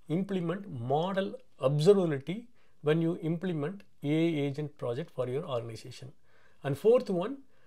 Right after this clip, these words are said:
how do you implement M L ops pipeline for your end-to-end A I agent project?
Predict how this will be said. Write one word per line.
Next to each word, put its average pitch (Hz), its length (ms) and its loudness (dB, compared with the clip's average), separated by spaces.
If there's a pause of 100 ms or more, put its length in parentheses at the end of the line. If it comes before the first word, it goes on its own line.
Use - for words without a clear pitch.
(200)
how 233 160 6
do 262 80 4
you 240 280 0 (160)
implement 196 540 -4 (580)
M 170 200 2
L 220 140 4
ops 190 220 -6
pipeline 151 640 -4 (520)
for 175 300 2
your 160 240 0 (400)
end-to-end 190 560 0 (200)
A 147 40 -2
I 151 240 2
agent 123 260 -6
project? - 380 -14